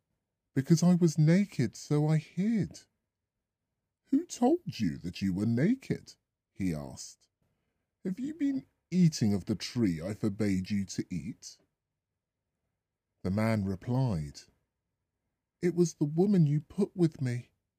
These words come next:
She gave me the fruit, and I ate it." Then the Lord God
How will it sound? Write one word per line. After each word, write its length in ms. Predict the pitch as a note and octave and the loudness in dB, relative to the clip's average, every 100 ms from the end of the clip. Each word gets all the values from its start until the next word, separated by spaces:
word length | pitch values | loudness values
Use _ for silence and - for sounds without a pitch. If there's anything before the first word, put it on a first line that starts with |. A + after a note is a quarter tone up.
| _ _ _ _ | _ _ _ _
She 280 | - G3+ | -2 -2
gave 420 | G3+ F#3 G3 F3 E3+ | 2 2 4 2 4
me 140 | E3 | 4
the 100 | D3+ | 2
fruit, 680 | - - D#3 D3+ - - - _ _ _ _ | -4 0 2 2 0 -14 -20 _ _ _ _
and 140 | C3+ - | -2 -2
I 320 | E3+ F3+ E3+ - _ | 0 2 0 -4 _
ate 360 | E3 F3 D#3+ - | 2 2 0 -6
it." 360 | F#2+ - - _ _ _ _ _ _ _ _ _ _ _ _ _ _ - | -10 -12 -20 _ _ _ _ _ _ _ _ _ _ _ _ _ _ 2
Then 180 | D3 D3+ | 6 6
the 80 | |
Lord 320 | F#2+ F2+ F#2+ - | 4 2 -2 -2
God 340 | C3 A2+ | 0 0